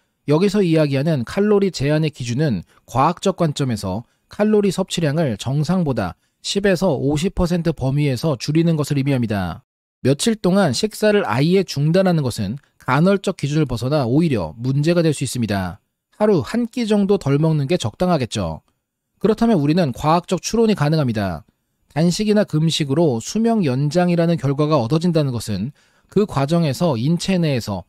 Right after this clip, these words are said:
평소와는 다른 화학 반응이 진행된다는 것이며 그 반응에서 발생하는 간헐적 단식 유래, 화학 분자가 무엇인지를 찾아낸다면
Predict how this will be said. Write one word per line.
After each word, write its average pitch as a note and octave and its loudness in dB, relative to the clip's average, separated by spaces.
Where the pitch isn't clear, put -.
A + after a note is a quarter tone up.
평소와는 G#3+ 2
다른 A#2+ 0
화학 G#3 -4
반응이 D#3 0
진행된다는 D3 -2
것이며 G#2 -2
그 A#3+ 2
반응에서 F#3 2
발생하는 C#3 -2
간헐적 F3+ 0
단식 D3 -4
유래, B2 0
화학 A3 -2
분자가 D#3+ 0
무엇인지를 D#3 0
찾아낸다면 C#3 -2